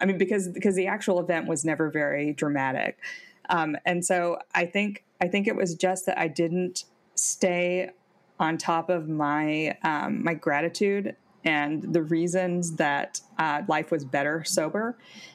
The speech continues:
I think I didn't stay conscious of that. And I think, like, literally, uh, just writing down gratitude lists, which is, which is something I did in early recovery, uh, early sobriety, and that I'm actually doing right now, um, because of, uh,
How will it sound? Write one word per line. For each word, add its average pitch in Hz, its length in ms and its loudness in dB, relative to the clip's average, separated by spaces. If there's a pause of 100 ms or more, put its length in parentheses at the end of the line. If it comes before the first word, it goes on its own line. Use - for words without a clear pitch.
(180)
I 175 80 0
think 175 180 2
I 160 60 4
didn't 160 280 0
stay - 200 0
conscious 170 480 -2
of 165 100 0
that. 180 320 -2 (180)
And 160 380 0 (140)
I 180 80 2
think, 196 280 -2 (240)
like, 165 300 0
literally, 202 680 2
uh, - 160 -2 (100)
just 196 320 0 (120)
writing 170 300 2
down 170 200 2
gratitude 160 440 2
lists, 170 220 0
which 160 160 0
is, 151 260 0
which 165 300 0
is - 160 0
something 226 240 2
I 160 80 2
did 160 200 2
in 156 200 -2
early 170 440 2 (120)
recovery, 165 680 0
uh, 156 200 0
early 156 340 2
sobriety, 151 640 0
and 151 400 0 (120)
that 170 140 2
I'm 160 80 2
actually 156 260 2
doing 160 260 0
right 143 180 0
now, 147 540 0
um, 147 300 0
because 151 580 0
of, 147 400 -2 (540)
uh, 151 380 2